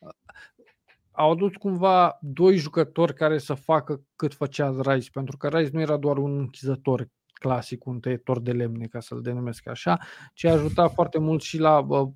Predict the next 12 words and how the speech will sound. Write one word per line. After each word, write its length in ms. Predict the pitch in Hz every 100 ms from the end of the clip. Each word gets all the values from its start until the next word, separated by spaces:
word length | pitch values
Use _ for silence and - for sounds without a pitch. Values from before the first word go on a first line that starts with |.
| _
progresii, 560 | - 143 127 139 135 135
la 140 | 127
tranziție. 760 | - 135 131 123 117 - 107 - _ _
Și 300 | - - 185
atunci 480 | 185 185 190 180 -
au 120 | 160
zis, 120 | 170
"Bă, 140 | 160 165
poate 220 | - 156
nu 140 | 165 156
găsim 540 | 139 - 139 117 - _ _ _ _ -
un 220 | 131